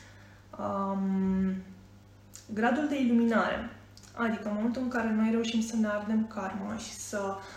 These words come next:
uh, rămânem lumină pură, iubire manifestată față de orice lucru, chiar dacă cineva omoară, chiar dacă cineva ne bate,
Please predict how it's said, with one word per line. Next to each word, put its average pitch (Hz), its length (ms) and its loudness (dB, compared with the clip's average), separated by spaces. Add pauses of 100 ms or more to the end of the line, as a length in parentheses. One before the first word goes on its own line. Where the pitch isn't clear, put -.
(260)
uh, 208 340 0
rămânem 220 480 6 (140)
lumină 226 400 8 (100)
pură, 196 320 -4 (240)
iubire 214 580 4
manifestată 208 600 -4
față 214 340 -8
de 196 100 -8
orice 208 320 -2
lucru, 214 300 -2
chiar 220 160 -4
dacă 220 560 -2
cineva 214 320 0
omoară, 214 580 2
chiar 214 140 -6
dacă 202 160 -8
cineva 196 340 -4
ne 196 80 -2
bate, 202 380 0